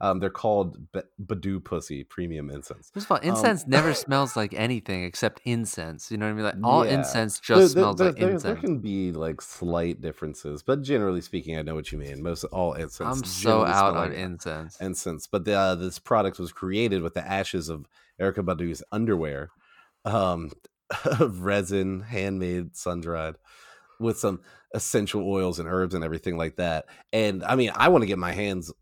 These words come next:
Speaker 1: on these incense. Uh, this is, eh, I, I wanna get some of this, this legendary vagina of Erykah Badu's as close to me as I can because it's just been so miraculous. But there has been a problem with Gwyneth,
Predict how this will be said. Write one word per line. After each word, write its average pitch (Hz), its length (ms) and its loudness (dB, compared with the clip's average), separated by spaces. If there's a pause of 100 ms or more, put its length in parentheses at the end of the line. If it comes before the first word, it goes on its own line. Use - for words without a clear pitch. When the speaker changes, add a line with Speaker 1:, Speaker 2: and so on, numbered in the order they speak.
Speaker 1:
on 85 560 -2 (880)
these 95 320 -4
incense. 101 640 -2 (180)
Uh, 90 160 -6
this 113 240 0
is, 87 320 -4
eh, 90 200 -4
I, 117 300 2
I 107 140 4
wanna 120 340 4
get 104 320 2
some 104 240 -2
of 87 120 -8
this, 87 220 -8 (300)
this 98 140 -6
legendary 95 960 -2 (340)
vagina 90 560 -4 (180)
of 90 120 -6
Erykah 95 320 -2
Badu's 82 480 -2 (160)
as 85 100 -10
close 95 300 -4
to 92 60 -10
me 85 260 -6 (100)
as 87 160 -10
I 87 100 -6
can 127 240 -6
because 82 300 -8
it's 71 80 -20
just 80 240 -10
been 80 140 -8
so 87 360 -4 (200)
miraculous. 90 520 -2
But 101 160 0
there 113 120 4
has 127 300 0
been 127 120 2
a 95 40 -2
problem 107 500 0 (240)
with 92 140 -8
Gwyneth, 104 420 -2